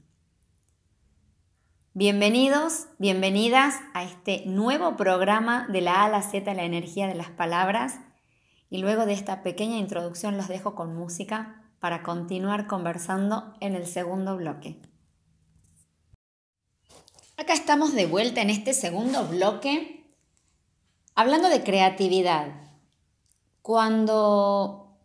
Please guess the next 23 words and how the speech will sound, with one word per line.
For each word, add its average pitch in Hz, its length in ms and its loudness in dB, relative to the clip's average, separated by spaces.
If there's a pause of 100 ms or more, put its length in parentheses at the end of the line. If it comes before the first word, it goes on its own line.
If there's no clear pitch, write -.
(300)
están 330 340 0
inspirados 220 1160 6
o 180 160 0
inspiradas, 190 1040 2 (1300)
¿qué 453 180 0
cosas 254 320 4
pasan? 170 800 2 (280)
A 208 120 0
ver, 247 200 -2
pensemos, 202 840 0 (840)
porque 214 320 2
la 190 100 4
inspiración 214 680 2
es 392 160 0
un 202 100 0
estado 226 400 2
mental 208 640 0
sumamente 285 560 2
favorable 196 1120 2 (600)
cuando 202 220 2
realizamos 202 580 0
una 170 240 -2
tarea. 170 600 -2